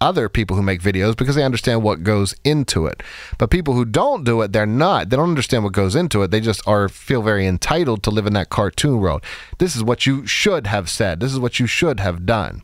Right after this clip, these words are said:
Now, I deviate and say all of that, Mike, because I say that we all at times get in our cartoon world. We all demand that people be the way we think they should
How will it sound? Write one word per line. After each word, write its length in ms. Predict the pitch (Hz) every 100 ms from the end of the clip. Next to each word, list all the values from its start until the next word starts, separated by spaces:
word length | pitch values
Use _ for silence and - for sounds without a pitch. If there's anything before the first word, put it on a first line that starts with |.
| - - - -
Now, 160 | 113 123
I 140 | 143
deviate 460 | 131 120 143 127 117
and 100 | 107
say 120 | 120
all 300 | 110 127 143
of 120 | 110
that, 220 | 110 117 80
Mike, 280 | 104 101
because 380 | 87 101 110 101
I 140 | 90 98
say 260 | - 113
that 180 | 98 71
we 200 | 107 135 - -
all 400 | 120 143 143 123
at 200 | 107 104
times 400 | - 127 123 110
get 180 | 104 117
in 120 | 107
our 120 | 101
cartoon 680 | 101 - 107 92 - 131 117
world. 300 | 110 127 98
We 100 | 87
all 300 | 101 120 110 - - - - 98 98
demand 560 | - 123 117 127 131 120
that 180 | 110 -
people 300 | 123 117 110
be 480 | 95 92 120 113 110
the 100 | 104
way 160 | 110
we 160 | 104 107
think 240 | 120 107
they 200 | 110 104
should 520 | 95 - 151 139 107